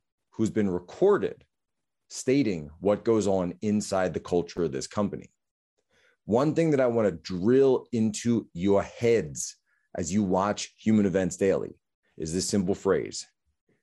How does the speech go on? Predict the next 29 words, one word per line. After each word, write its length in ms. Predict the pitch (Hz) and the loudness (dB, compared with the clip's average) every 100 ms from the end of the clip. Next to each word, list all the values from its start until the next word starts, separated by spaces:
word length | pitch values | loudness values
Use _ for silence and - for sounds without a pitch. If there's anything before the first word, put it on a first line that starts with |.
| _ _ _ _ _ _ _ _ _ _ _ | _ _ _ _ _ _ _ _ _ _ _
"It 120 | 92 98 | 0 2
ain't 280 | 147 196 | 2 2
what 280 | 185 196 190 | 2 2 2
you 80 | 190 | 2
know, 600 | 180 160 123 104 95 92 _ _ _ _ - | 4 4 4 2 2 -4 _ _ _ _ -8
it's 180 | 104 92 | -6 0
what 280 | 110 104 104 | 0 0 -4
you 80 | |
can 240 | - 87 78 | -4 -4 -6
prove 840 | - - 143 147 143 143 135 120 - | -8 0 2 4 6 6 4 -2 -8
in 480 | 110 113 110 110 107 _ _ | -2 2 2 0 -2 _ _
court." 600 | - 123 95 - - - _ _ _ _ | -4 2 2 0 -8 -20 _ _ _ _
It 80 | - | -4
ain't 260 | 82 143 - | 0 0 2
what 220 | 175 - | 0 2
you 80 | 170 | 2
know, 520 | 151 127 117 110 110 _ - | 4 4 4 2 -4 _ -10
it's 160 | 92 | -4
what 200 | 104 - | -4 -4
you 80 | 90 | -6
can 180 | 87 73 | -4 -6
prove 680 | - - 123 123 120 110 - _ _ | -4 2 4 6 4 2 -4 _ _
in 480 | 101 104 104 101 92 _ _ - | 0 2 2 0 -2 _ _ -4
court. 380 | 104 90 - _ _ - | 0 0 -2 _ _ -12
And 100 | 62 | -4
I'm 140 | 101 | 0
not 160 | 147 165 | 2 4
a 40 | |
lawyer, 600 | 175 196 175 110 69 - | 4 4 4 2 0 -4